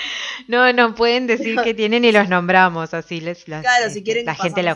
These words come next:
Speaker 2: el chivo.
Speaker 1: conoce.
Speaker 2: También, ya que estamos pasando chivo, voy a pasar el chivo de mi madre, vende muñequitos
Speaker 1: <laughs>
Speaker 2: tejidos que son bellísimos.
Speaker 1: Sí, muy lindos.
Speaker 2: Bellísimos, la pueden encontrar en Instagram como Baimaru Amigurumi.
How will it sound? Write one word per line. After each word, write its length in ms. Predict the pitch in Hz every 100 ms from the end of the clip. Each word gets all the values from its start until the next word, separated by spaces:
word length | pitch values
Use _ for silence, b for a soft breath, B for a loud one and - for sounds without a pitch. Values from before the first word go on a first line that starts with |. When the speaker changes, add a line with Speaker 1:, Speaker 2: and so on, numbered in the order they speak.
| -
Speaker 2:
el 60 | 147
chivo. 140 | 139 -
Speaker 1:
conoce. 120 | - _ -
Speaker 2:
También, 540 | 214 226 262 277 214
ya 140 | 196 214
que 60 | 202
estamos 260 | 214 202
pasando 320 | 208 208 220
chivo, 260 | 220 302 262
voy 140 | 220
a 80 | 196
pasar 240 | 190 185 185
el 60 |
chivo 220 | 185 233 208
de 140 | 185
mi 120 | 185
madre, 420 | 202 220 226 196
vende 600 | 190 190 196 180 160 - _ _ _ -
muñequitos 500 | 185 185 190 202 190
Speaker 1:
<laughs> 40 |
Speaker 2:
tejidos 360 | 185 269 262 240
que 120 | 202
son 320 | 233 254 -
bellísimos. 1000 | _ 214 208 208 180 190 170 170 165 - _
Speaker 1:
Sí, 320 | - 208 180
muy 160 | 196 202
lindos. 280 | 175 -
Speaker 2:
Bellísimos, 400 | 151 262 262 220
la 120 | 202 185
pueden 280 | 220 214
encontrar 320 | 202 190 202 202
en 80 | 220
Instagram 400 | 226 214 190 180
como 300 | 175 175 165
Baimaru 500 | 170 175 180 180 170
Amigurumi. 680 | 170 170 170 165 151 156